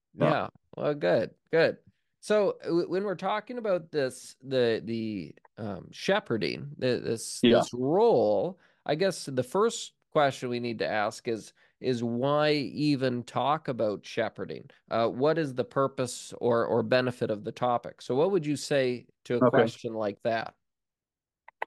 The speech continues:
Speaker 1: So why, why is shepherding important?
Speaker 2: Yes.
Speaker 1: Yeah.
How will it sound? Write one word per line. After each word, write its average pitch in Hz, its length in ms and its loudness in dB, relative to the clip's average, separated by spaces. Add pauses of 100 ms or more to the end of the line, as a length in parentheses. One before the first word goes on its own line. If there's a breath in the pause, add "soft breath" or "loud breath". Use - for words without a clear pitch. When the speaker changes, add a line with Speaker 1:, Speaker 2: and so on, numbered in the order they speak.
(240)
Speaker 1:
So 131 200 4
why, 143 500 4 (680)
why 120 400 6
is 117 280 6
shepherding 117 520 2
important? 113 500 4 (420)
Speaker 2:
Yes. 123 400 -2 (1700)
Speaker 1:
Yeah. - 320 8